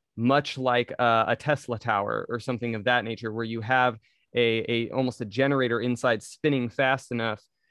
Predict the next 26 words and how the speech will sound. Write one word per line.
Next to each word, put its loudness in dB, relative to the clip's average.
to 0
actually 0
create 2
it. 4
And -2
once 0
it's -14
created 0
its -6
own, 2
the, -4
j-, -10
the 0
natural 2
magnetism, 0
and -2
in -2
this -4
case, -4
spires, 2
which -10
would -10
be -4
rotating 0
all 4
around 2